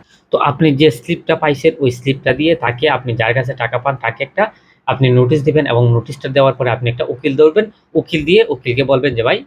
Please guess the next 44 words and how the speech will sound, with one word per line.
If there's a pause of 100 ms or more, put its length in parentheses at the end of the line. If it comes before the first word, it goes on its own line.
(140)
তার
বিরুদ্ধে
আপনি (100)
মামলা
করে
দেন (100)
এই
চেক
দিয়ে",
অর্থাৎ
প্রতারণার
মামলা
দিয়ে
আপনি (340)
তাকে,
চেকের
মামলা
দিয়ে
আপনি
তাকে, (380)
মানে (440)
মামলা
দিয়ে
দেন। (580)
তো
মামলা
করার
পরে
আপনি
যদি
ওই
মামলাটা
জি-,
জিতে
যান,
জিতবেন
তো
অবশ্যই
যদি
আপনার
কাছে
প্রপারলি
প্রমাণ
থাকে।